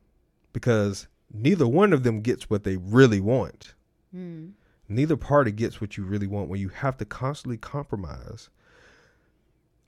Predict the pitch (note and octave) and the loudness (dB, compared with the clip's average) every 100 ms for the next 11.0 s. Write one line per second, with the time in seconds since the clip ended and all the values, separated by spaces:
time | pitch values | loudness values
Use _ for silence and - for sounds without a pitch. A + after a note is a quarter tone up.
0 | - G#2 F#2+ F2 B1+ - _ - G#2 A#2 | -4 -2 -2 -4 -10 -18 _ -8 -2 0
1 | B2 A2+ A2+ - F2+ G#2+ A2+ G#2 G2 G2+ | 0 -2 -8 -10 -6 -2 -2 -2 -4 -4
2 | G2+ G#2 G2 G2 G#2+ G2+ F#2+ F2+ F#2 E2 | -4 -4 -4 -4 -6 -4 -6 -8 -8 -12
3 | - F#2 F#2 F2+ F#2 E2+ D#2 G2+ F2+ F#2+ | -12 -8 -8 -8 -10 -8 -8 -6 -4 -4
4 | F#2+ D#2+ F#2+ C2 D2+ D#2+ F#2+ _ _ _ | -4 -8 -12 -12 -12 -14 -16 _ _ _
5 | _ _ _ _ _ _ - A2+ A2 G2+ | _ _ _ _ _ _ 2 4 6 4
6 | _ A2 A2 A2 - G#2+ - - A3+ G#2 | _ -4 0 0 -2 -12 -8 -4 -2 -4
7 | - - _ _ F#2+ - D#3 B2 - G#2 | -6 -16 _ _ -10 -2 0 -2 -4 -4
8 | G#2 F#2 E2 G2+ C#3 F3 - - _ _ | -4 -8 -8 -6 -6 -6 -12 -20 _ _
9 | _ _ - A2+ G#2 D#3+ D3+ A2 A#2+ A#2 | _ _ -6 -4 -4 -4 -4 -4 -2 -2
10 | G2 G#2+ A#2 A2 D#2 F#2+ - B2+ - | -2 -4 -4 -8 -10 -10 -6 -6 -6